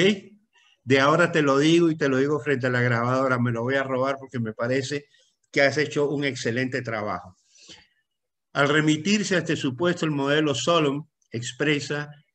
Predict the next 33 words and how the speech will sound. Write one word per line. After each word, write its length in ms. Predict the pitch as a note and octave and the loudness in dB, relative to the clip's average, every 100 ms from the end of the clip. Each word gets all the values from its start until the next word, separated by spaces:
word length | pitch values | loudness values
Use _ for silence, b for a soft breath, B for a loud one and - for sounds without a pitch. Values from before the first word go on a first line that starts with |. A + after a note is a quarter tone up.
| _ _ _ | _ _ _
que 140 | D#3 | -2
sin 240 | C3+ C#3+ C#3 | 0 0 0
importar 640 | C3+ C3 B2+ B2 B2+ D3+ | 0 -2 -2 -4 -2 -2
las 240 | E3+ D#3 - | 0 -4 -4
condiciones 880 | C#3 B2+ A#2 A#2+ D#3 D#3 D#3 D3 C#3 | -4 -2 -2 -2 -2 -2 -2 -2 -4
iniciales 920 | A#2 A2+ - D3 D3 D3 D3+ D3+ - | -4 -4 -4 -2 -2 -2 -4 -6 -8
en 180 | B2+ B2 | -4 -2
las 260 | A2+ G#2+ - | -2 -4 -6
que 160 | A#2+ | -8
se 140 | A2 A2 | -6 -8
encuentren 640 | G2+ G2+ C#3 C#3 C3+ C#3 | -8 -6 -4 -4 -4 -6
las 140 | B2 A#2 | -6 -6
economías 720 | - G2 F#2+ A2 C3+ A#2+ A#2+ | -10 -10 -6 -4 -2 -4 -8
con 160 | F#2+ | -12
respecto 640 | F#2 - B2+ B2 B2 C3+ _ b b b | -14 -12 -8 -8 -8 -10 _ b b b
a 120 | B2 | -8
factores 480 | A#2+ A2+ - B2+ B2+ | -6 -6 -4 -4 -2
de 100 | B2 | -2
producción, 600 | B2 G#2+ G2+ G2+ C3 B2+ | -4 -4 -6 -6 -6 -6
capital 460 | A#2+ F#2 F#2 A2 A2 | -6 -10 -8 -8 -8
y 100 | G2+ | -8
trabajo, 540 | G2 G#2+ C#3 B2+ F2+ b b b - | -6 -2 -2 -2 -8 b b b -8
y 120 | B2+ | -6
considerando 840 | B2+ B2 B2 A2 A2+ C3 C#3 C#3+ | -2 -2 0 -2 0 0 0 -2
que 100 | B2 | -4
el 100 | A#2+ | -6
progreso 520 | A#2 G#2 A2 A#2+ C3+ A#2+ | -6 -6 -4 -4 -6 -6
técnico 720 | C3+ C#3 C3+ A2 - G#2 - | -2 0 0 -2 -4 -6 -2
es 420 | B2 B2+ B2+ - b b b b _ - | 2 2 0 -6 b b b b _ -6
difundido 800 | B2 D3 C#3 B2+ B2 C#3 C#3+ B2+ | -2 0 0 0 2 4 4 4
a 60 | |
nivel 320 | A#2 A2 A#2+ B2+ | 2 0 0 0
mundial, 520 | A#2 G#2+ A#2+ C3+ | 0 0 0 0